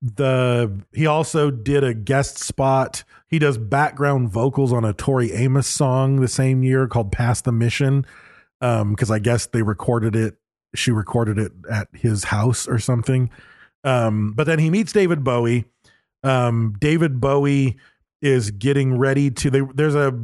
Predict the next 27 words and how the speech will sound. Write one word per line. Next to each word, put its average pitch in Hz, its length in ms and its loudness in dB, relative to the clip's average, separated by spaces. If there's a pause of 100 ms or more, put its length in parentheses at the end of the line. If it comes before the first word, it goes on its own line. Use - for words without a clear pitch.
sort 175 300 0
of 147 80 2
a 123 80 2
bootlegish, 139 1400 -2
I - 80 -10
don't 147 120 -2
know, 165 100 2
I, 120 60 2
th-, - 140 -4
I, 139 40 2 (400)
I, - 20 -6
I 113 100 -2 (180)
don't 139 180 -2
think 156 120 -2
it 160 80 0
is 147 140 0
bootleg. 104 300 0
I - 20 -2
think 113 100 2
I 127 60 2
got 127 180 2
it 107 80 -6
from 117 380 -2
Nine 117 240 0
Inch 113 160 -2
Nails' 110 160 0
website. 101 540 -2